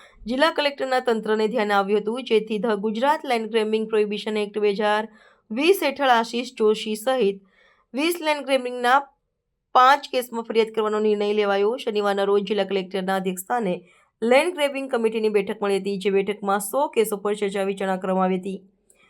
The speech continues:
જે પૈકી ડભોઈ અને વાઘોડિયા ખાતેની ખાનગી જમીન પર થયેલા લેન્ડ ગ્રેબિંગને લઈને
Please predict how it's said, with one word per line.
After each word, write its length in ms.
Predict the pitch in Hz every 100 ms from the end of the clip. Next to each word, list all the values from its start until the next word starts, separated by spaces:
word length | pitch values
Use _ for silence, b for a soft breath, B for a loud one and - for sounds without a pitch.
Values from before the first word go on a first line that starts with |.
| b -
જે 100 | 254
પૈકી 340 | 285 320 370
ડભોઈ 380 | 302 277 285 320
અને 140 | 294
વાઘોડિયા 480 | 277 247 240 254 247
ખાતેની 480 | 240 226 226 226 254
ખાનગી 440 | 254 247 233 254 285
જમીન 240 | 277 247
પર 120 | 240 226
થયેલા 320 | 233 220 220
લેન્ડ 240 | 220 208 208
ગ્રેબિંગને 480 | 214 202 208 208
લઈને 380 | 202 214 226 208